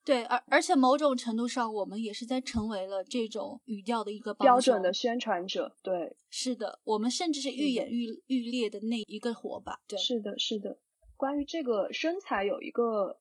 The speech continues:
Speaker 2: 我印象蛮深的广告，B M 风女装。
Speaker 1: 嗯。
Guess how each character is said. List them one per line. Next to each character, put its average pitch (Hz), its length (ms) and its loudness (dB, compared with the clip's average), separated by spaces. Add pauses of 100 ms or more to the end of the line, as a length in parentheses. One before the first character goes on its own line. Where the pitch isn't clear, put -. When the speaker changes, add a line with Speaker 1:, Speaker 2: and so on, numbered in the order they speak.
Speaker 2:
我 190 140 4
印 294 160 4
象 269 160 -2
蛮 180 180 -4
深 240 140 -4
的 226 80 -6
广 - 260 0
告 226 180 4
，B 233 140 6
M 226 220 8
风 220 240 6
女 202 160 6
装。 175 300 8
Speaker 1:
嗯。 220 180 -6